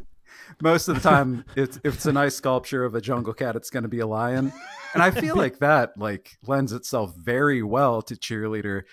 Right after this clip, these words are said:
Speaker 1: The video for Cheerleader could have just been a still shot of a lion ice sculpture, and I would have, you know, thought nothing of it. It would have made total sense.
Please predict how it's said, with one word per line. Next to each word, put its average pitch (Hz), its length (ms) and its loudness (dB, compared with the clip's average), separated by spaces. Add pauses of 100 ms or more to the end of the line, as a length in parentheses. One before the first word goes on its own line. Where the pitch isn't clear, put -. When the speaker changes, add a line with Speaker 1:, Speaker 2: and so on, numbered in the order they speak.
(140)
Speaker 1:
The 139 100 2
video 175 420 6
for 135 200 0
Cheerleader 127 680 -2
could 131 140 -4
have 98 140 -4
just 113 320 -4
been 101 420 -4 (540)
a 120 100 -2
still 135 360 0
shot 123 520 0
of 104 480 -4 (360)
a 139 80 2
lion 120 340 4
ice 131 220 2
sculpture, 107 580 -4
and 104 80 0
I 107 100 4
would 110 140 0
have, 95 220 -6 (200)
you 113 120 -10
know, 98 60 -6
thought 107 300 0
nothing 107 320 -4
of 107 200 2
it. 87 240 -8
It 107 100 -4
would 104 140 -2
have 98 80 -2 (180)
made 107 240 0
total 95 240 -4
sense. - 400 -8